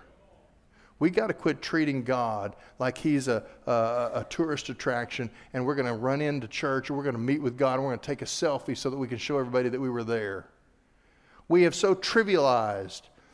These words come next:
the truth of who God is. We've taken theology when we do it at all, and at Evergreen we do it. We do theology, but most churches do not.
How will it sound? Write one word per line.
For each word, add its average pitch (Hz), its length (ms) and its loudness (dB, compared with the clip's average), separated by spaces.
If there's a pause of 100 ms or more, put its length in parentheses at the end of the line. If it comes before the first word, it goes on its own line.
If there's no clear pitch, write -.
the - 100 0
truth 202 420 4
of 175 120 2
who 190 180 0
God 170 340 6
is. 92 500 -8 (760)
We've 214 180 2
taken 220 400 6
theology 185 840 6 (340)
when 185 220 6
we 185 120 8
do 196 280 8
it 208 100 8
at 170 160 8
all, 151 440 10
and 139 140 4
at 151 120 6
Evergreen 196 560 6
we 202 160 2
do 165 240 6
it. - 260 -2 (1000)
We 165 140 8
do 190 220 4
theology, 180 640 6
but 147 160 6
most 180 280 4
churches 196 440 2
do 180 160 4
not. 156 480 4